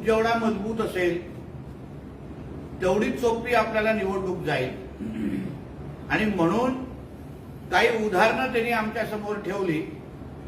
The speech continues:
आणि ज्याच्यामुळे निवडणुकीच्या एकंदरीत प्रक्रियामध्ये, प्रक्रियेमध्ये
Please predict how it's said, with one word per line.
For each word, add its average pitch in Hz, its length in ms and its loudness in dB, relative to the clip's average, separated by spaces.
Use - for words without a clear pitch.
आणि 170 160 0
ज्याच्यामुळे 226 640 6
निवडणुकीच्या 233 1000 6
एकंदरीत 226 500 2
प्रक्रियामध्ये, 214 800 4
प्रक्रियेमध्ये 175 760 0